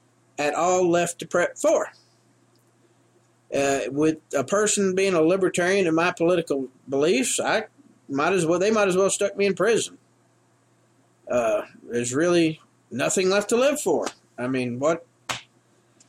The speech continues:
Uh, they took away the only sport that I was enjoying, was going target practicing. Uh, the only thing left I could do, like I said,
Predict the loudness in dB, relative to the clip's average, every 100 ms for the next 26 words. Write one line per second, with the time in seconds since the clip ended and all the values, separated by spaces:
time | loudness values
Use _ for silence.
0 | -4 -2 0 -2 -2 0 0 2 0 0
1 | 2 2 2 0 0 2 -2 -10 _ _
2 | _ _ 0 2 2 2 2 0 0 2
3 | 2 0 -2 -8 -10 -10 -2 0 0 0
4 | 0 2 0 2 0 0 -4 -4 -4 -6
5 | _ -4 2 2 2 -4 -20 -20 _ _
6 | _ -20 _ _ _ _ _ _ _ _
7 | -2 -2 0 0 2 0 0 -2 -2 0
8 | 2 2 -2 _ _ _ _ _ _ _
9 | _ _ _ _ _ _ _ _ _ -20
10 | _ _ -20 _ _ _ _ -8 -2 0
11 | 0